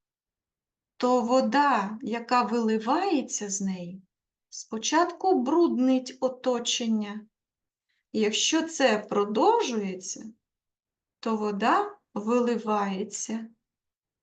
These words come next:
частіше і йде очищення, вона перестає бруднити простір, оскільки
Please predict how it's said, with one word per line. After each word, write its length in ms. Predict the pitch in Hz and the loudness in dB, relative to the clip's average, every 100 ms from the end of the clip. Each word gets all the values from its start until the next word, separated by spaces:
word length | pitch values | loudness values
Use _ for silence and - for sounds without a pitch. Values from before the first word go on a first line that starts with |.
| _ _ _ _ | _ _ _ _
частіше 1080 | - 302 302 - - 233 214 208 - 254 262 - _ _ _ _ _ _ | -2 2 2 0 -4 -2 0 0 0 -4 -10 -14 _ _ _ _ _ _
і 160 | - 277 | 2 4
йде 460 | 226 285 311 - - | 6 4 4 2 0
очищення, 1300 | 269 262 - - - 233 208 - - 233 233 269 302 - _ _ | 0 2 -2 -4 0 0 0 0 0 -2 0 0 -2 -6 _ _
вона 200 | 226 277 | 0 2
перестає 760 | 302 320 339 - 349 302 240 220 | 2 2 2 2 0 2 2 0
бруднити 600 | 208 240 208 220 214 196 | 0 -2 0 -2 -2 -8
простір, 680 | - 185 175 170 - 294 302 - _ - | -8 -4 -4 -4 -6 -8 -8 -14 _ -10
оскільки 800 | 220 - 285 269 - 233 208 | -8 -4 -2 -2 -2 -2 -2